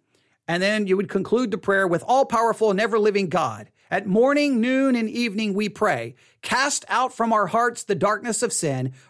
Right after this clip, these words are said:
Bring us to light of your truth. Uh, Jesus Christ, who lives and reigns with the Holy Spirit, G-, uh, with the Holy Spirit, God forever and ever.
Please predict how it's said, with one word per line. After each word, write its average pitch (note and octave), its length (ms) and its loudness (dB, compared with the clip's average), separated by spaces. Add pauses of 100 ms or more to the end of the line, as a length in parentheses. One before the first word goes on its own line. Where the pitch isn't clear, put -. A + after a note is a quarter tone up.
Bring C4+ 260 2
us - 180 0
to G3+ 140 0
light G#3+ 480 0
of G#3 160 0
your G#3+ 160 0
truth. B2+ 420 -2 (460)
Uh, D3 180 2
Jesus B3 560 -2
Christ, A#2+ 360 -6
who D3 100 -2
lives A3+ 260 0
and A#3+ 140 0
reigns A3+ 280 -2
with F#3+ 120 -2
the D#3+ 100 2
Holy A3+ 240 0
Spirit, F#3+ 500 0 (340)
G-, E3+ 100 -2
uh, D#3+ 360 0
with D#3+ 180 -4
the C#3 60 -6
Holy B3+ 240 0
Spirit, F#3+ 420 0
God A3+ 440 0
forever G3 460 0
and F#3+ 180 -6
ever. D#3 500 -4